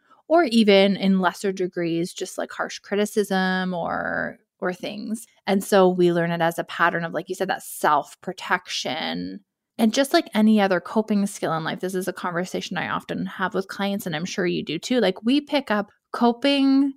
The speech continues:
strategies and skills along the way to try and protect ourselves. For a time, they may have a function and they may serve to protect us. And then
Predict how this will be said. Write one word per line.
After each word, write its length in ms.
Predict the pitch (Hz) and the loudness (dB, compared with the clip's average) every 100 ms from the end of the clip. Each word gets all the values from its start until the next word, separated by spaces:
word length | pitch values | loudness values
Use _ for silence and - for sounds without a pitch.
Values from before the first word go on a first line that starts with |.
| - | -8
strategies 640 | - - 185 196 208 208 | -6 2 4 4 2 0
and 100 | 196 | -2
skills 320 | - 175 175 | -2 0 2
along 480 | 180 175 175 180 190 | 2 2 2 2 2
the 120 | 196 | 2
way 560 | 190 180 160 165 185 214 _ _ _ _ _ | 2 2 2 2 2 0 _ _ _ _ _
to 220 | - 233 202 | -2 2 2
try 260 | - 190 | 4 2
and 140 | 233 233 | 2 0
protect 340 | 226 190 - | -8 -8 -4
ourselves. 760 | 185 - 202 190 190 190 185 | -4 -2 0 2 4 2 0
For 180 | - 190 | -2 2
a 80 | 180 | 2
time, 640 | - - 262 262 277 277 | 0 -2 0 2 2 2
they 140 | 220 208 | 4 4
may 180 | 175 180 - | 2 -6 -10
have 260 | - 226 | 0 2
a 80 | 226 | 2
function 840 | - - 196 196 190 - - - - | -2 -2 0 0 -2 -4 -4 -4 -6
and 280 | 185 202 190 | 0 2 6
they 200 | 190 208 | 6 6
may 520 | 196 190 190 190 190 - _ | 4 4 4 2 0 -10 _
serve 460 | - - 214 214 208 | -16 2 4 6 4
to 120 | 202 | -4
protect 580 | - 190 - 180 - - | -6 -8 -6 -8 -8 -8
us. 380 | - - 208 - _ _ _ _ _ | -6 -6 -10 -16 _ _ _ _ _
And 320 | 220 220 220 220 | 4 6 6 6
then 260 | 220 220 | 4 4